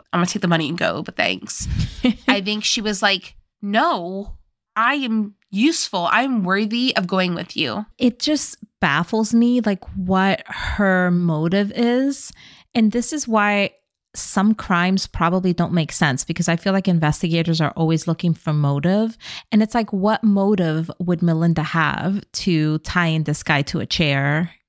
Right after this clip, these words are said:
Speaker 2: you know, instead of just calling nine one one? Like, it's like, sometimes you just can't decipher crazy.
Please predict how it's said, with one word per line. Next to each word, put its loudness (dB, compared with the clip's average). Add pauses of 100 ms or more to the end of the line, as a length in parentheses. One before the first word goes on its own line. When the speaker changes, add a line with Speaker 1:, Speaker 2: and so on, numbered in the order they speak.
Speaker 2:
you 4
know, 2
instead 0
of -6
just -4
calling 0
nine 2
one 0
one? -2 (220)
Like, 2
it's -2 (220)
like, 0
sometimes 0
you 4
just -2
can't 0
decipher 0
crazy. -2